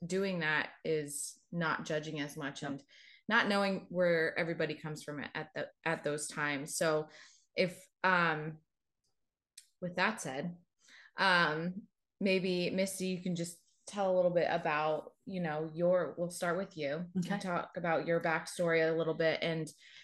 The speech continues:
Speaker 1: your company that you're trying to push off and start.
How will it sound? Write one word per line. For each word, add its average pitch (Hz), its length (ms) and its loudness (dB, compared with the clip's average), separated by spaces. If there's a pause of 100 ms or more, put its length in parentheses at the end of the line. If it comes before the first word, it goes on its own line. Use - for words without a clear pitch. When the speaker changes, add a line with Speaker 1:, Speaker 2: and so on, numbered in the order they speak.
(120)
Speaker 1:
your 185 140 4
company 175 580 -2
that 165 200 2
you're 165 140 -2
trying 170 420 -4
to 170 380 -2 (100)
push 175 160 -4
off 160 220 -4
and 160 120 -6
start. 196 600 2